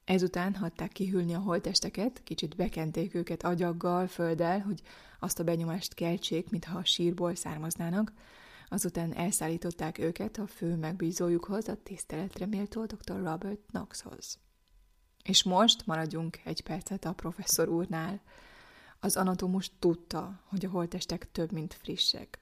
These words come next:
és hogy nyilvánvalóan nem a sírokból származnak. A halál okát is észre kellett venni a valamikor. Ennek ellenére csendben maradt, sőt, nagyon jól megfizette a szállított árut,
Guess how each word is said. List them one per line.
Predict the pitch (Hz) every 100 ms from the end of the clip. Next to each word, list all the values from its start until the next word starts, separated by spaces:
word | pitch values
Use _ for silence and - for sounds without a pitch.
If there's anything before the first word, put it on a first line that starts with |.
| _
és | 196 196
hogy | 170
nyilvánvalóan | 175 175 180 180 165 170 175 175 175
nem | 170 165
a |
sírokból | 170 - 180 - 185
származnak. | 180 - 147 175 180 - - - - - - - - -
A | 202
halál | 190 185 180 -
okát | 185 - 165 -
is | 180
észre | - 180 190
kellett | - 165 156 175
venni | - - -
a | -
valamikor. | - - - - - - - _ - - _ - - - -
Ennek | 175 180
ellenére | 185 175 165 170 185
csendben | - 156 151 156
maradt, | 156 160 165
sőt, | - - 165 180 - - - -
nagyon | 196 196 180 170
jól | 165 165
megfizette | 165 - 185 175 185 -
a | 185
szállított | - - - 190 - - -
árut, | - - - -